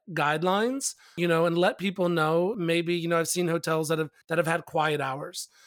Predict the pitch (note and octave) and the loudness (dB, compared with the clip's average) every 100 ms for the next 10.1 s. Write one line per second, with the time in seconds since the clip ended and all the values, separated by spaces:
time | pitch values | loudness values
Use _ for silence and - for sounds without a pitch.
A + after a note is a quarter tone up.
0 | - F3 E3 F#3 G#3 F#3 - F3+ F3+ G3+ | -6 -6 -2 -2 0 -2 -2 0 0 0
1 | D#3 D#3+ E3 E3 - E3 - F3+ F3 F3 | 2 2 2 -2 -4 -6 -2 -2 0 -2
2 | E3 F#3+ F#3 G3+ - - - _ G#3+ A3+ | -2 -2 0 0 -4 -20 -20 _ 0 2
3 | G#3 G#3 B3 A#3 A3+ A#3 A3 G#3+ F#3+ E3+ | 2 2 2 2 2 -2 -2 -2 0 2
4 | F3+ F3+ E3+ D#3+ D#3+ D3+ C#3+ D#3 D3+ A3+ | 2 4 4 4 2 -2 -2 -2 -2 -6
5 | - _ - - A3+ G#3+ A3 - - F#3 | -14 _ -6 0 4 4 0 -6 0 0
6 | E3+ E3 D#3+ - F#3 E3+ E3 D#3+ F#3+ - | 4 2 2 -2 -2 2 2 0 -2 -8
7 | _ F#3 D#3 D#3 D#3 D3 D3+ D3+ - - | _ -2 2 4 4 2 0 -4 -14 -20
8 | _ - G3 F#3 F#3 G#3+ E3 F3 A#3+ - | _ -2 2 4 2 0 0 2 2 2
9 | F#3+ D#3 E3 D#3+ D#3+ D#3+ - F3 E3+ D#3+ | -2 0 0 0 0 -4 -2 0 0 0
10 | D#3+ | -4